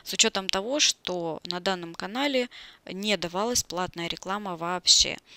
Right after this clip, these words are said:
То есть все это, э, только за счет, э, интересного контента и за счет правильной оптимизации. Значит, видео топовые десятка. Также мы видим по одному из направлений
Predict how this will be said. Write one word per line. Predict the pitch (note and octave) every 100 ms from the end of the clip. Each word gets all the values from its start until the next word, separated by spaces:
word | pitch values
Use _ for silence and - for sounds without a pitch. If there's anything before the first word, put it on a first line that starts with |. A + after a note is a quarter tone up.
| -
То | -
есть | F3+ -
все | - - C4
это, | C4+ - F#3+ F3 E3+ -
э, | E3+ - -
только | G#3+ A#3 F3
за | E3
счет, | - - G3 - -
э, | E3+ E3+
интересного | - F3+ G3 F#3 D#3+ E3
контента | D#3 E3 G#3 D4 C#4+
и | E3+
за | D#3+
счет | E3 - -
правильной | E3+ F3+ F3 E3+
оптимизации. | E3 - E3 E3+ E3 - - - - - - - - - -
Значит, | G3 -
видео | A#3 D4 A3+ G#3+ G3+ G3 F#3
топовые | - F#3+ F3+ F3 E3+ E3
десятка. | E3+ - - E3+ - - D#3 D#3 - _ _ _ _ _ _ _ - _ _ - -
Также | F3+ D#3+ D#3+
мы | D#3+
видим | E3 B3 B3+ B3
по | G#3+
одному | G#3 F3+ F#3+ G3 F#3+
из | F#3 F#3
направлений | F#3+ - F#3 F#3 F#3 F3+ F3+ G3